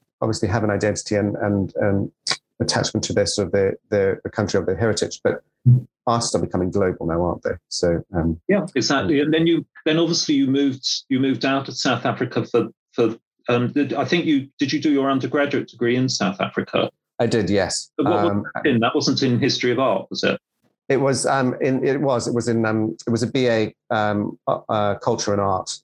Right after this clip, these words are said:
Speaker 2: Oh, it
Speaker 1: Um,
Speaker 2: was culture and art.
Speaker 1: yeah.
Speaker 2: Yeah.
Speaker 1: So there was,
Speaker 2: I, I
Speaker 1: was a
Speaker 2: remember
Speaker 1: history of art.
Speaker 2: that. I think I interviewed you many years ago.
Speaker 1: <laughs> You, you
Speaker 2: Um,
Speaker 1: did actually,
Speaker 2: and
Speaker 1: yes.
Speaker 2: after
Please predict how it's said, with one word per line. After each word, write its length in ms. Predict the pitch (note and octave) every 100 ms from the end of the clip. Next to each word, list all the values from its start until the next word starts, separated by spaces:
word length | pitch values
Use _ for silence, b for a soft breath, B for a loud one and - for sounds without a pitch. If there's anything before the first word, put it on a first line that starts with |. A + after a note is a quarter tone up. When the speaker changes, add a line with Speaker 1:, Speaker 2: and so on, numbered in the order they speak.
| _
Speaker 2:
Oh, 100 | G#2
it 100 | E3+
Speaker 1:
Um, 40 | D#3+
Speaker 2:
was 220 | - -
culture 240 | A2+ - G#2
and 60 |
art. 160 | F#2+ G2+
Speaker 1:
yeah. 140 | F2+
Speaker 2:
Yeah. 60 | F2+ - -
Speaker 1:
So 400 | - - G2+ -
there 100 | -
was, 160 | G#2 G2+ G#2
Speaker 2:
I, 60 |
I 40 | A#2
Speaker 1:
was 140 | G#2+
a 40 |
Speaker 2:
remember 80 | G2+
Speaker 1:
history 180 | F#2 -
of 140 | F2+ G#2+
art. 140 | A2+
Speaker 2:
that. 40 | A#2
I 40 |
think 160 | - G#2+
I 100 | A#2
interviewed 460 | C3 B2+ A2 G#2
you 120 | G#2 G#2
many 200 | G#2 G#2
years 260 | G#2+ F#2+
ago. 200 | - F#2+ - -
Speaker 1:
<laughs> 180 | G2+ -
You, 220 | A2+ C#3
you 100 | B2
Speaker 2:
Um, 80 | B2
Speaker 1:
did 180 | C#3 G#2+
actually, 380 | G#2+ - -
Speaker 2:
and 100 | D3+
Speaker 1:
yes. 60 | D3+
Speaker 2:
after 140 | C#3+